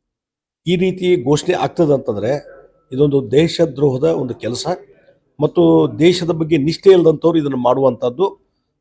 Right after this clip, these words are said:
ಮತ್ತು ಇದನ್ನು ಕೇಳಿಯೂ, ಈ ಘೋಷಣೆ ಕೇಳಿಯೂ ನಾಸೀರ್ ಹುಸೇನ್ ಆ ಘೋಷಣೆ ನಾ ಕೇಳೇ ಇಲ್ಲ ಅಂತ ಹೇಳ್ತಾರಂತಂದ್ರೆ ಯಾರು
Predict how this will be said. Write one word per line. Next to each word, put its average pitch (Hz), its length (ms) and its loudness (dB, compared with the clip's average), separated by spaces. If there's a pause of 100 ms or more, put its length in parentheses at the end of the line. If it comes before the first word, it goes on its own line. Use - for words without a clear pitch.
ಮತ್ತು 185 200 4 (160)
ಇದನ್ನು 185 200 2 (100)
ಕೇಳಿಯೂ, 190 320 6 (220)
ಈ - 20 -2 (160)
ಘೋಷಣೆ 170 240 2 (120)
ಕೇಳಿಯೂ 175 260 4 (600)
ನಾಸೀರ್ 165 420 0
ಹುಸೇನ್ 170 260 -4 (520)
ಆ - 20 2 (140)
ಘೋಷಣೆ 175 260 0
ನಾ 175 60 6 (120)
ಕೇಳೇ 165 280 8
ಇಲ್ಲ 180 180 6
ಅಂತ 160 180 -8
ಹೇಳ್ತಾರಂತಂದ್ರೆ 147 600 0 (840)
ಯಾರು 165 180 6